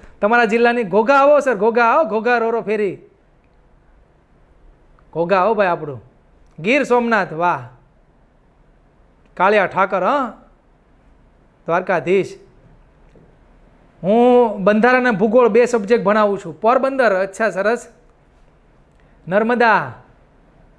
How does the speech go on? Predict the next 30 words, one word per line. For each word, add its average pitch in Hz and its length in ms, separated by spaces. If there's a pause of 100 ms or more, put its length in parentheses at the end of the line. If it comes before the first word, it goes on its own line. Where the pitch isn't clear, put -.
(220)
મહીસાગર, 226 680
રાજકોટ, 214 580
જૂનાગઢમાંથી, 226 880
અરવલ્લીમાંથી 262 640
પણ 254 200
છે 254 120
ઘણા 233 200
બધા 233 200
મિત્રો 233 280
અહીંયા. 202 340 (920)
ઓ, 226 180
ડીસામાંથી 247 560
પણ 247 220
છે, 254 340
સૌથી 254 280
ગરમ 233 260
સ્થળ 240 200
ડીસા 233 260
આપણું. 220 220
ઓહો. 165 340 (1200)
લીંબડી 220 260
આવો 240 220
ત્યારે 247 220
ચોક્કસ 233 400
યાદ 240 200
કરજો, 247 240
સો 240 220
ટકા 233 260
મિત્રો. 220 440
વિજાપુર, 226 720